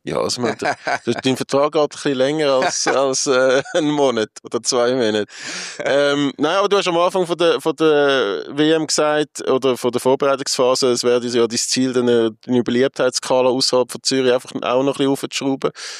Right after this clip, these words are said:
Speaker 1: Ich glaube, das haben wir schon sehr gut geschafft. Äh, Lukas hat, ist gestern bei den Schweizer Fans gewesen, bei denen, die da gewesen sind, mehrfach angesprochen worden, wo jetzt nicht gerade, äh, Zürcher sind, dass du da, äh, das begeistert sind von deiner Expertise. Äh, darum sehr cool.
Speaker 2: Toi, toi.
Speaker 1: Danke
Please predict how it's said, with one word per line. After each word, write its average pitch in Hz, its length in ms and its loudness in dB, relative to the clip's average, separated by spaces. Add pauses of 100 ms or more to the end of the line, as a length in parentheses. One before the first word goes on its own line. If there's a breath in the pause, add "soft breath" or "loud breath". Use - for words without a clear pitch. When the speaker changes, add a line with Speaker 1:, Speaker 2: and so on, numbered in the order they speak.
(120 loud breath)
Speaker 1:
Ich - 80 -12
glaube, 120 140 0
das 120 120 0
haben 127 140 0
wir 123 80 2
schon 120 100 0
sehr 139 260 2
gut 151 220 2
geschafft. - 460 -2
Äh, 117 220 2
Lukas 131 420 0
hat, 131 100 -6 (100)
ist 117 160 -4
gestern 123 280 -2
bei - 20 -8
den 110 80 -6
Schweizer 127 300 -6
Fans 131 280 -2
gewesen, 123 200 -4
bei - 120 -2
denen, 117 200 2
die 113 80 0
da 117 80 2
gewesen - 200 -6
sind, 120 240 -4 (440 loud breath)
mehrfach 127 420 0
angesprochen 120 640 0
worden, 120 460 2
wo 113 120 -2
jetzt - 160 -2
nicht 117 160 -4
gerade, 120 320 -4 (100)
äh, 117 40 -8
Zürcher 117 380 -8
sind, 117 280 -6
dass - 140 -6
du 113 280 -2
da, 117 320 -2 (520 loud breath)
äh, 107 220 2
das - 160 -4
begeistert 120 560 -2
sind 123 180 0
von 123 80 -8
deiner 120 200 2
Expertise. 120 800 -2 (180)
Äh, 117 240 0
darum 107 380 0
sehr 113 240 0 (120)
cool. 131 220 -2
Speaker 2:
Toi, 78 140 -8
toi. 73 40 -8
Speaker 1:
Danke 120 460 -2